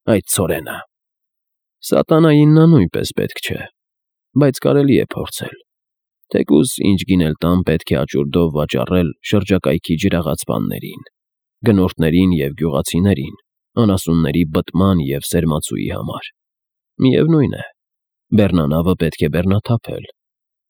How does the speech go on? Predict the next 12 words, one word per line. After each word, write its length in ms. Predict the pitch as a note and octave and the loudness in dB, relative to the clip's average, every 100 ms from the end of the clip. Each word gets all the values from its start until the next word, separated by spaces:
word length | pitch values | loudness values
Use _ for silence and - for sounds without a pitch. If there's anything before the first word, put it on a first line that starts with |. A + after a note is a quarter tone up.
| _ _ _ _ - | _ _ _ _ -2
Համենայն 380 | G2+ F2+ F2 E2 | 2 2 2 2
դեպս 280 | F2 G2 - | 0 -2 -2
կարելի 360 | E2+ D#2+ D#2 | 0 0 0
է 100 | D#2+ | 0
փողի 340 | E2+ F#2 D#2+ E2 | 0 -2 0 -2
գոնե 320 | D2+ F2+ F2 | 0 2 2
մի 160 | F2 E2+ | 2 2
մասը 340 | E2 E2 C2+ | 0 -2 -2
վերադարձնել։ 800 | F2 F2 F2 F#2 - - - - - _ _ _ _ _ _ _ _ _ | 0 0 0 -4 -4 -10 -10 -12 -18 _ _ _ _ _ _ _ _ _
Փող։ 420 | - F#2+ B2+ B2+ - - _ _ _ _ _ _ _ | 0 2 4 2 -2 -10 _ _ _ _ _ _ _
Այդ 200 | D3 D3 | 2 2
բառը 320 | D#3 E3 D3+ | 2 4 2